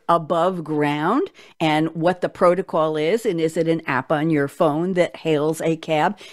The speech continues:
And are they competing for, right, Kelly, Uber and Lyft? Are they on the block? Who's the first one to answer the call? Which driver gets the gig? Very interesting. But James, one thing I don't think I heard you mention was it may become a prestige job.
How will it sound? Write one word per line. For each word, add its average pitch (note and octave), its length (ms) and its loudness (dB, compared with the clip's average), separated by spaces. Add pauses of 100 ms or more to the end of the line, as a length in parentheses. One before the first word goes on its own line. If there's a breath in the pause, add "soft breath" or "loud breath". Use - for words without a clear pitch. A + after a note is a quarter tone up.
(100)
And E3+ 180 0
are E3 140 0
they E3 160 0
competing F3+ 640 0
for, D#3+ 520 0
right, D#3 220 -2
Kelly, F3+ 260 -2
Uber F3 300 2
and F3 120 2
Lyft? G#3 200 0
Are D#3 100 2
they D#3 160 0
on D#3+ 260 2
the E3 80 2
block? D#3 380 0 (160 loud breath)
Who's A#3 220 0
the F#3+ 100 -2
first F3+ 320 -2
one F3 200 2
to D#3+ 100 -4
answer E3 320 0
the D3+ 100 0
call? D#3 260 0
Which E3 260 -4
driver D#3+ 340 0
gets D3 360 -2
the E3 120 -2
gig? D3 420 0 (300 loud breath)
Very G3 200 2
interesting. G#3 340 -2
But F3+ 140 -2
James, G#3+ 320 2
one G3+ 200 0
thing G3 180 -2
I D#3+ 100 2
don't F3+ 360 0
think G3 160 -2
I E3+ 80 2
heard F3 260 -2
you E3+ 140 0
mention E3 520 0
was C#3 320 0 (400 loud breath)
it G#3+ 160 4
may G3+ 180 0
become F#3+ 420 0
a F#3 120 0
prestige A3 680 0
job. G3+ 520 -2